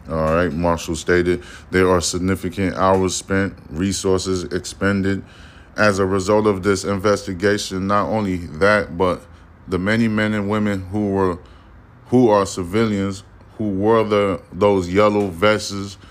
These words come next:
on a hot afternoon and evening looking for someone they thought was abducted and trying to be of assistance." During a press conference on Monday, uh, Mister Durzis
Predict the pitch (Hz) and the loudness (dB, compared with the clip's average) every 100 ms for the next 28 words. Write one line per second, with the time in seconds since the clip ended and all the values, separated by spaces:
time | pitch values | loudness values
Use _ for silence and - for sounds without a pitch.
0 | - - 95 98 90 95 107 92 101 98 | -20 -10 -2 0 0 0 0 0 -2 -2
1 | 95 104 107 101 95 92 82 107 113 98 | -4 -2 0 -2 -2 -6 -4 -2 -2 -2
2 | 98 98 92 95 95 87 95 - 101 101 | -4 -4 -4 -6 -4 -6 -8 -4 -4 -2
3 | 98 92 90 95 90 101 95 - 90 90 | -2 -2 0 -2 0 2 2 0 -4 -2
4 | 85 - 87 73 90 80 - 87 82 - | -2 -6 -10 -2 0 0 -4 -6 -6 -18
5 | - 87 85 - 95 95 87 92 78 90 | -10 -6 -6 -2 0 0 -2 -6 -4 -4
6 | 87 80 - - - 107 104 98 - 135 | -4 -8 -20 -20 -4 -2 0 0 -2 -2
7 | 127 - 98 - - - - - - - | -2 -2 -6 -6 -12 -16 -20 -20 -20 -20
8 | - - - - 90 87 113 113 104 95 | -20 -20 -20 -14 -8 0 2 4 2 -4
9 | - 113 113 - 107 98 90 92 85 90 | 0 2 2 -2 -2 -2 -2 -6 -6 -4
10 | 90 87 107 110 92 85 92 - - - | -4 -2 0 0 -2 -4 -4 -10 -20 -20
11 | - - - - - 92 90 85 67 87 | -20 -20 -20 -20 -8 -2 -2 -4 -6 -8
12 | 92 82 104 110 98 95 87 98 | -8 2 4 4 0 -2 -2 -4